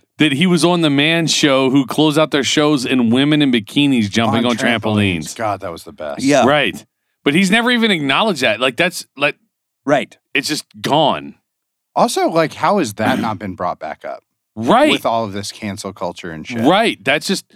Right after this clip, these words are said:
Speaker 3: Because he
Speaker 1: ziggy,
Speaker 3: agrees
Speaker 1: zaggy,
Speaker 3: with
Speaker 1: ziggy,
Speaker 3: them
Speaker 1: zaggy,
Speaker 3: now.
Speaker 1: oi, oi, oi. Yeah.
Speaker 3: <laughs>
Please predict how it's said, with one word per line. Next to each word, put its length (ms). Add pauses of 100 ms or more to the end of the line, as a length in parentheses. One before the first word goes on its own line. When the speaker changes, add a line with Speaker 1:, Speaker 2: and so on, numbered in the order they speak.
Speaker 3:
Because 420
he 160
Speaker 1:
ziggy, 140
Speaker 3:
agrees 120
Speaker 1:
zaggy, 220
Speaker 3:
with 140
Speaker 1:
ziggy, 100
Speaker 3:
them 140
Speaker 1:
zaggy, 80
Speaker 3:
now. 280
Speaker 1:
oi, 180
oi, 40
oi. 360 (320)
Yeah. 320
Speaker 3:
<laughs> 40